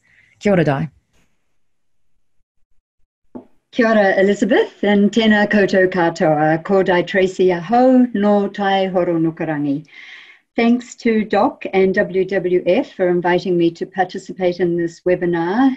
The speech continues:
Speaker 2: It's certainly been great to listen to Joe and then Tom's kōrero, uh, just now and get their perspective about our marine biodiversity, Maori nor-, mo-, no-, Maori knowledge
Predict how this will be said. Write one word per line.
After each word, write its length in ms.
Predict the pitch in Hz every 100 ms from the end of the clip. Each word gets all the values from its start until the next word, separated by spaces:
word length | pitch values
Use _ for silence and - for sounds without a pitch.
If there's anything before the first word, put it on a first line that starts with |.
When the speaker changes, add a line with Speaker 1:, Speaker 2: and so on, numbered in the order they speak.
| -
Speaker 2:
It's 360 | 196 - _
certainly 320 | - 220 214 196
been 200 | 196 185
great 320 | 190 196 220
to 100 | 196
listen 240 | 185 190 180
to 100 | 175
Joe 320 | 185 180 185
and 180 | 185 180
then 240 | 180 185
Tom's 520 | - 180 175 185 185 _
kōrero, 520 | 185 180 170 175 202 247 - - - _
uh, 200 | 190 185
just 320 | 180 196 190 196
now 400 | 180 175 208 214
and 160 | 196
get 160 | 196 -
their 140 | 196
perspective 600 | 196 208 - 226 - 185 170
about 440 | 170 175 175 - - - _
our 240 | 185 185
marine 420 | 185 185 196 196 185
biodiversity, 880 | 185 180 170 180 175 185 185 180
Maori 440 | 185 202 196 196 175
nor-, 400 | 175 170 170 165 -
mo-, 240 | 175 185
no-, 160 | 180 214
Maori 380 | 208 208 208 185
knowledge 520 | 175 170 160 165 -